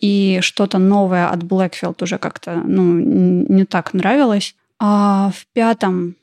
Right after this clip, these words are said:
альбоме вернулся Уилсон, но не так, что он там прям делал все один, но, наверное, так же, как и первый и второй. И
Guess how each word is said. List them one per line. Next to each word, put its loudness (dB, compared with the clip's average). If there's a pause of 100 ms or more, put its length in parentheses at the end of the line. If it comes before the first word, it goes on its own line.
(120)
альбоме 0 (100)
вернулся -2
Уилсон, 2 (180)
но 2
не 0
так, -2
что -6
он -2
там -4
прям -4
делал -4
все -4
один, 0
но, 2
наверное, -2
так -6
же, -10
как -8
и -4
первый -4
и -8
второй. -4 (160)
И 0